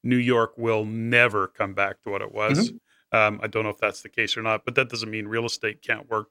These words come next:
Speaker 1: in parts of New York.
Speaker 2: I don't believe New York will ever come back for a myriad of reasons. Number one, we just don't need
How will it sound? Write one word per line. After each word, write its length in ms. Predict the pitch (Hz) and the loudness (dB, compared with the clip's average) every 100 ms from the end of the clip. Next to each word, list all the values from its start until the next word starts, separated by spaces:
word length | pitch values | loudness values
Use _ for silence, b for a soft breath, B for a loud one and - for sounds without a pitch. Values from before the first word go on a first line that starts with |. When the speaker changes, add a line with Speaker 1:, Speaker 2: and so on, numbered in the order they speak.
| - | -12
Speaker 1:
in 200 | 120 101 | -12 -8
parts 320 | - 101 - | -6 -6 -8
of 100 | - | -18
New 80 | 113 | -18
York. 160 | - - _ _ _ _ _ _ _ - | -14 -16 _ _ _ _ _ _ _ 4
Speaker 2:
I 220 | 165 208 | 6 6
don't 320 | 151 151 156 | 6 4 4
believe 260 | 147 143 123 | 4 4 2
New 260 | 123 123 | 2 4
York 300 | 123 117 113 | 6 6 4
will 140 | 113 107 | 4 4
ever 200 | 92 - | 4 0
come 180 | - - | -2 0
back 260 | - - | 0 -2
for 320 | - 120 98 | 2 4 6
a 80 | 85 | 4
myriad 340 | 110 117 110 92 | 4 6 6 4
of 100 | 80 | 2
reasons. 380 | 71 - - | -2 -2 0
Number 200 | 120 120 | 2 4
one, 300 | 120 120 127 | 6 6 4
we 80 | 123 | 4
just 280 | 104 104 - | 4 0 2
don't 180 | 110 - | 2 2
need 480 | 104 117 107 90 | 4 4 4 0